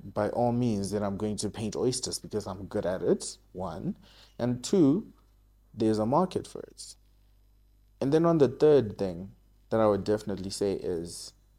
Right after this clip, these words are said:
in terms of the market for the future and the size of the market,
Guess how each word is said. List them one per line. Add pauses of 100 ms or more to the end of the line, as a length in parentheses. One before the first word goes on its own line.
(380)
in
terms
of
the
market
for
the
future (1160)
and
the
size
of
the
market,